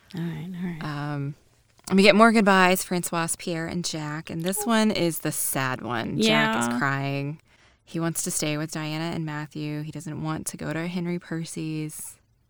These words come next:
Speaker 1: It's heartbreaking.
Speaker 2: It's, it is. It's all very sad. And they, they all, like, even Matthew is, d-,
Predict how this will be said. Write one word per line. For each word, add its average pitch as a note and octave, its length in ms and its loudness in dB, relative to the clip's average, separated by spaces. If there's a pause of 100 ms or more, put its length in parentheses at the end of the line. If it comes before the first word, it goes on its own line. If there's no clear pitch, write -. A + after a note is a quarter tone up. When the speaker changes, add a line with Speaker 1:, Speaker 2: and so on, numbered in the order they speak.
(120)
Speaker 1:
It's C#4 220 2
heartbreaking. D#3+ 880 -2
Speaker 2:
It's, - 80 -6
it A3 120 -2
is. - 380 -2
It's G#3 160 -10
all D#3+ 120 -10
very E3 280 -14
sad. D3+ 500 -10
And D#3 140 -4
they, E3 280 -4 (720)
they A#3+ 140 8
all, A#3 140 12
like, B3+ 140 10
even B3+ 220 4
Matthew G#3 360 10
is, F#3 140 4
d-, - 160 -2